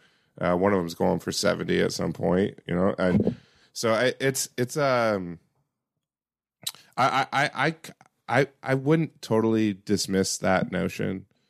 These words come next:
Uh, I, I would hope that one thing that does, you know, they, they, they didn't go on a fourth and two earlier in,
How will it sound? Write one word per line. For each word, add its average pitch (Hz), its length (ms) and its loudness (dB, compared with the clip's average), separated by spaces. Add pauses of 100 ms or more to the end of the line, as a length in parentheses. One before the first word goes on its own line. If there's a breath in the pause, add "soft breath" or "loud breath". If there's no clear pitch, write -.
(340)
Uh, 90 560 2 (760)
I, 113 200 4
I 117 120 2
would 127 300 0
hope 101 480 0 (100)
that 92 380 2 (540)
one 139 280 0
thing 139 160 -2
that 101 260 0
does, 110 320 0
you 95 120 -4
know, 95 260 0 (1160)
they, 107 200 -2
they, 113 220 2
they 107 220 -2
didn't 127 220 -2
go 127 160 4
on 120 120 2
a 113 40 -2
fourth 113 300 0
and 110 120 -8
two 98 480 0
earlier 95 340 2
in, 92 200 -2